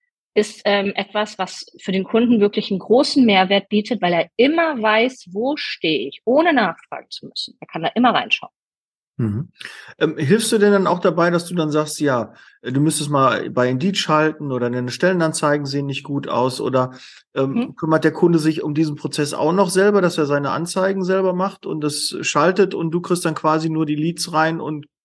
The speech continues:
Speaker 1: Mhm.
Speaker 2: hast dann deinen Part, oder
Speaker 1: Nee,
Speaker 2: geht das
Speaker 1: also
Speaker 2: auch in die Beratung dann auch noch ein bisschen?
Speaker 1: Genau, das geht doch in die Beratung rein, in das Consulting. Ähm, ich mache ja auch das ganz normale Active Sourcing über verschiedene Wege, aber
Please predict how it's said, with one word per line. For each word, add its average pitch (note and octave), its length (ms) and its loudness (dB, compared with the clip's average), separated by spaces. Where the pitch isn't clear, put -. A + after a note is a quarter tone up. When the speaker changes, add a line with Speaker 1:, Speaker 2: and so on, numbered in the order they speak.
Speaker 1:
Mhm. G#3 120 -4
Speaker 2:
hast B2+ 260 -2
dann E3+ 160 2
deinen G3 220 2
Part, G3+ 320 2
oder D#3+ 260 0
Speaker 1:
Nee, F#3+ 100 -2
Speaker 2:
geht D3+ 100 4
das E3 80 0
Speaker 1:
also F#3 200 2
Speaker 2:
auch - 180 -10
in C#3+ 80 -6
die C#3 100 0
Beratung B2+ 560 0
dann G2 160 -4
auch - 200 -12
noch G2+ 140 -14
ein G2+ 100 -10
bisschen? - 300 -10
Speaker 1:
Genau, F#3+ 280 4
das E3 220 -8
geht G#3 160 2
doch G#3 120 0
in G3 100 2
die F#3+ 80 4
Beratung A#3 560 2
rein, A3 160 4
in G#3 100 0
das F#3 200 -4
Consulting. A#3+ 680 -2
Ähm, G#3 440 0
ich - 120 -8
mache G#3 180 -2
ja F3+ 80 2
auch - 40 -8
das - 160 -4
ganz G3 220 -4
normale F#3 240 2
Active - 360 -2
Sourcing A#3 560 0
über G#3+ 140 0
verschiedene G#3+ 560 0
Wege, G3+ 300 4
aber F3+ 240 2